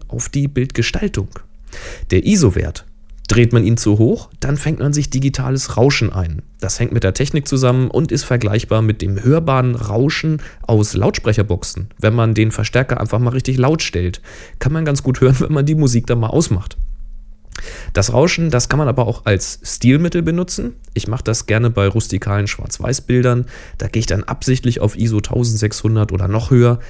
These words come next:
weil ich eben möchte, dass es rauscht. Hält man den iso also möglichst niedrig, so wird man mit einem möglichst klaren, also einem glatten Bild belohnt. Die Belichtungszeit.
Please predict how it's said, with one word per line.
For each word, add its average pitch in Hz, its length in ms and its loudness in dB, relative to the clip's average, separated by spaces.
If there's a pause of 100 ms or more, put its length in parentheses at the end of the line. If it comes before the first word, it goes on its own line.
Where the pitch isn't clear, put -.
(180)
weil 139 120 0
ich 143 140 -2
eben 170 260 -2
möchte, 196 320 0
dass - 180 -4
es - 220 -4
rauscht. - 380 -8 (1080)
Hält - 160 2
man 143 120 6
den 113 160 4
iso 135 340 4
also 95 180 4
möglichst 95 460 0
niedrig, 180 440 2 (220)
so 226 180 0
wird 160 160 0
man 135 100 2
mit 110 180 -2
einem 95 180 2
möglichst 107 460 2
klaren, 95 600 0
also 90 200 -2
einem 101 240 -2
glatten 110 420 4
Bild 95 260 2
belohnt. 87 520 -2 (1700)
Die 101 80 6
Belichtungszeit. 151 760 4